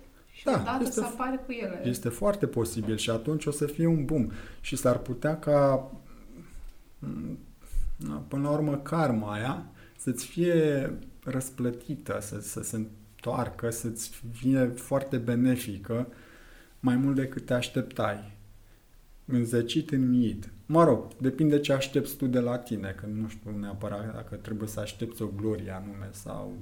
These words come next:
Speaker 2: un succes. Pur și simplu o să fii mulțumit când o să-ți vezi toate lucrările pus-, puse într-un context expozițional, pentru că, uh,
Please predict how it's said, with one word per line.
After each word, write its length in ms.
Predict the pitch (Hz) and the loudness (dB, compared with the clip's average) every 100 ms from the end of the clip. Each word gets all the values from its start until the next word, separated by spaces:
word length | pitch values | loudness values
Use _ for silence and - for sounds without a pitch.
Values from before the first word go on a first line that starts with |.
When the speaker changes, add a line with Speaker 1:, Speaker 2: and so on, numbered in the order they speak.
| 101 - 107 | -14 -16 -14
Speaker 2:
un 60 | 107 | -12
succes. 640 | - 101 - 104 104 - - | -10 -10 -6 -6 -6 -10 -6
Pur 160 | 151 | -4
și 140 | - 156 | -2 -2
simplu 500 | 175 170 170 170 170 - - - - - - | 0 0 4 2 2 -6 -18 -20 -20 -10 2
o 140 | 151 | 2
să 160 | 151 156 | 4 2
fii 220 | - 196 | 2 2
mulțumit 580 | 175 170 170 160 165 160 | 4 2 2 4 4 4
când 200 | 123 120 | 4 4
o 60 | |
să-ți 320 | 120 123 113 | 2 0 -2
vezi 240 | 127 143 - | 0 -2 0
toate 240 | 143 143 | 0 2
lucrările 540 | 127 120 127 131 135 127 | 2 2 2 4 2 0
pus-, 380 | - 117 120 - - | 0 -2 -2 -6 -8
puse 260 | 117 113 135 | -4 0 2
într-un 300 | 127 131 127 | 2 2 2
context 720 | 123 127 - 131 120 - - - - | 2 2 2 0 0 -4 -10 -16 -10
expozițional, 840 | 139 - 117 110 113 - 117 120 113 | -10 -6 -4 -4 -4 -4 0 0 0
pentru 300 | 113 110 - | 0 -4 -4
că, 240 | - 113 110 - - - - - - | -2 -2 -2 -12 -20 -20 -20 -20 -4
uh, 380 | 123 120 117 | 0 2 2